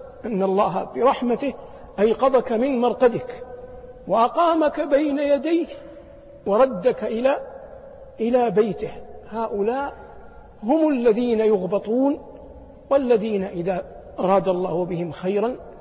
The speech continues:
ثبتهم على هذا وماتوا على الدين. لا يوجد فرح يفرح به العبد أعظم من الفرح بالإسلام. ومما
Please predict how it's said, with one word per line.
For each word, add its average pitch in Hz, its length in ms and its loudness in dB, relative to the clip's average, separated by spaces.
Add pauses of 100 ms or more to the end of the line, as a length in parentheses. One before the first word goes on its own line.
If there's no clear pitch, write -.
(320)
ثبتهم 185 680 -2
على 180 220 -6
هذا 185 500 -2
وماتوا 196 600 -2 (680)
على 196 180 0
الدين. 185 340 -4 (680)
لا 233 240 0
يوجد 160 560 -2
فرح 170 600 -6 (1200)
يفرح - 440 -4 (540)
به 233 240 0
العبد 220 380 -2 (240)
أعظم 175 360 -4
من 190 260 -4
الفرح - 640 -8 (680)
بالإسلام. 175 600 -6 (1000)
ومما 277 460 -2